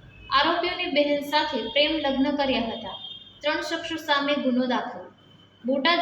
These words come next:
જિલ્લામાં પ્રેમ લગ્નના કારણે એક યુવકની હત્યાનો કિસ્સો સામે આવ્યો છે. પિન્ટુભાઈ દિલીપભાઈ ઓળકિયા બોટાદથી મોરબી જઈ રહ્યા હતા.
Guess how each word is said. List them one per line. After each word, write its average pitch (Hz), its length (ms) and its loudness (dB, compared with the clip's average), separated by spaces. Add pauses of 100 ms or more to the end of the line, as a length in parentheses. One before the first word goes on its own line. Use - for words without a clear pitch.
જિલ્લામાં 311 580 0
પ્રેમ 320 260 2
લગ્નના 302 520 -2
કારણે 302 380 2 (240)
એક 330 300 0
યુવકની 302 420 -4
હત્યાનો 294 520 -2
કિસ્સો 294 400 -6
સામે 262 340 -2
આવ્યો 220 340 0
છે. - 260 -14 (760)
પિન્ટુભાઈ 320 520 2
દિલીપભાઈ 294 680 2
ઓળકિયા 285 480 0 (360)
બોટાદથી 311 520 2
મોરબી 277 420 2
જઈ 277 160 2
રહ્યા 254 240 4
હતા. - 440 -8